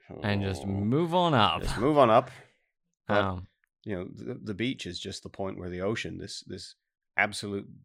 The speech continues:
Speaker 2: destructive, chaotic, unpredictable force ends. And we sit there and we,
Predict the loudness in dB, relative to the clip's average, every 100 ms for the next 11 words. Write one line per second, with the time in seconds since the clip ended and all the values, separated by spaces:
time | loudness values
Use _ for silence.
0 | -16 -8 -6 -6 -6 -8 -6 -6 -6 -6
1 | -14 _ _ _ -6 -2 -2 -4 -8 -10
2 | -10 -8 -10 -10 -14 -12 -8 -6 -8 -12
3 | _ _ -8 -6 -6 -10 -16 _ -14 -10
4 | -8 -10 -10 -12 -12 -12 -18 -20 _ -18
5 | -10 -8 -6 -8